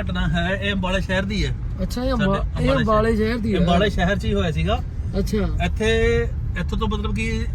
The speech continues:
Speaker 1: ਆਪਾਂ ਦੋ ਕਿਲੋਮੀਟਰ ਦੂਰ ਬਾਦਸ਼ਾਹੀ ਬਾਗ ਸੀਗਾ, ਰਾਜੇ, ਅਹ, ਰਾਜੇ ਦਾ
Speaker 2: ਹਾਂ।
Speaker 1: ਬਾਗ ਸੀਗਾ।
Speaker 2: ਅੱਛਾ, ਰਾਜੇ
Speaker 1: ਤਾਂ
Speaker 2: ਦਾ।
Speaker 1: ਉਹਨੂੰ ਕਹਿੰਦੇ ਸੀ ਬਾਦਸ਼ਾਹੀ ਬਾਗ।
Speaker 2: ਅੱਛਾ,
Speaker 1: ਉੱਥੇ,
Speaker 2: ਬਾਦਸ਼ਾਹੀ
Speaker 1: ਹਾਂ, ਉੱਥੇ,
Speaker 2: ਬਾਗ।
Speaker 1: ਉੱਥੇ ਹੁਣ ਗੁਰਦੁਆਰਾ ਸਾਹਿਬ ਬਣਿਆ ਹੋਇਆ ਬਾਦਸ਼ਾਹੀ ਬਾਗ।
Speaker 2: ਅੱਛਾ।
Speaker 1: ਉੱਥੇ ਗੁਰੂ ਗੋਬਿੰਦ ਸਿੰਘ ਜੀ ਆਪਣਾ ਬਾਜ ਲੈ ਕੇ ਬੈਠੇ ਸੀਗੇ।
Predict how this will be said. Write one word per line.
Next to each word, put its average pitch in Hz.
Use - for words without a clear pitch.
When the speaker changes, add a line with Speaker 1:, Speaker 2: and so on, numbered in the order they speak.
Speaker 1:
ਆਪਾਂ 208
ਦੋ 180
ਕਿਲੋਮੀਟਰ 202
ਦੂਰ 190
ਬਾਦਸ਼ਾਹੀ 185
ਬਾਗ 180
ਸੀਗਾ, 185
ਰਾਜੇ, 180
ਅਹ, 170
ਰਾਜੇ 165
ਦਾ 220
Speaker 2:
ਹਾਂ। 214
Speaker 1:
ਬਾਗ 175
ਸੀਗਾ। -
Speaker 2:
ਅੱਛਾ, 202
ਰਾਜੇ 190
Speaker 1:
ਤਾਂ 185
Speaker 2:
ਦਾ। 190
Speaker 1:
ਉਹਨੂੰ 196
ਕਹਿੰਦੇ 196
ਸੀ 233
ਬਾਦਸ਼ਾਹੀ 180
ਬਾਗ। 156
Speaker 2:
ਅੱਛਾ, -
Speaker 1:
ਉੱਥੇ, 180
Speaker 2:
ਬਾਦਸ਼ਾਹੀ 190
Speaker 1:
ਹਾਂ, -
ਉੱਥੇ, 196
Speaker 2:
ਬਾਗ। 160
Speaker 1:
ਉੱਥੇ -
ਹੁਣ 214
ਗੁਰਦੁਆਰਾ 196
ਸਾਹਿਬ 196
ਬਣਿਆ 185
ਹੋਇਆ 185
ਬਾਦਸ਼ਾਹੀ 165
ਬਾਗ। 120
Speaker 2:
ਅੱਛਾ। 180
Speaker 1:
ਉੱਥੇ 170
ਗੁਰੂ 220
ਗੋਬਿੰਦ 214
ਸਿੰਘ 226
ਜੀ 220
ਆਪਣਾ 214
ਬਾਜ 190
ਲੈ 196
ਕੇ 196
ਬੈਠੇ 175
ਸੀਗੇ। 202